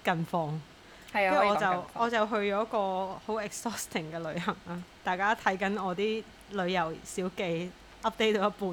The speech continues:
Speaker 2: 呢啲全部都係
Speaker 1: 仲未寫落去。
Speaker 2: Aftergram 嚟嘅。
Speaker 1: Aftergram，係啊，Aftergram，
Speaker 2: 唔係
Speaker 1: 冇錯。
Speaker 2: Instagram 嚟嘅，大家。
Speaker 1: 我，我不嬲用我哋個 Instagram 都唔係好 Insta。
Speaker 2: 好 after。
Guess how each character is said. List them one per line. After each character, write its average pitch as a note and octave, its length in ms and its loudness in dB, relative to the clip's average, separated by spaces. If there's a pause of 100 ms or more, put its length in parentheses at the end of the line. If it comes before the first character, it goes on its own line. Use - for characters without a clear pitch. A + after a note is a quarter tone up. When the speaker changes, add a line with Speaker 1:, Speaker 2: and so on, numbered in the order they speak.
Speaker 2:
呢 F3 140 -6
啲 G4 240 0
全 F#4+ 100 -2
部 F#3+ 60 4
都 G3 60 6
係 - 20 8
Speaker 1:
仲 F#3+ 80 6
未 A3 100 10
寫 G3 80 0
落 - 100 4
去。 - 80 -2
Speaker 2:
Aftergram C#3 280 4
嚟 C#3+ 100 -6 (160)
嘅。 C#3 180 0 (220)
Speaker 1:
Aftergram， A3+ 420 0
係 G#3+ 120 4
啊， G3+ 200 4
Aftergram， - 300 -4
Speaker 2:
唔 A3 160 -4
係 G#3 160 8
Speaker 1:
冇 - 0 -
錯。 - 160 0
Speaker 2:
Instagram C#3+ 560 0
嚟 B2+ 160 -8
嘅， C3+ 100 -4
大 C#3+ 120 -8
家。 D3+ 260 -8
Speaker 1:
我， G4 80 2 (140)
我 C#4+ 60 8
不 A#4 100 6
嬲 A#4+ 240 10 (100)
用 C4 160 4
我 B3 160 6
哋 C4+ 140 4
個 B3 100 4
Instagram A3 680 2
都 B3+ 120 2
唔 B3+ 100 4
係 E3 160 -2
好 D#3 100 -4
Insta。 G#3 480 4
Speaker 2:
好 C4 220 6
after。 - 360 0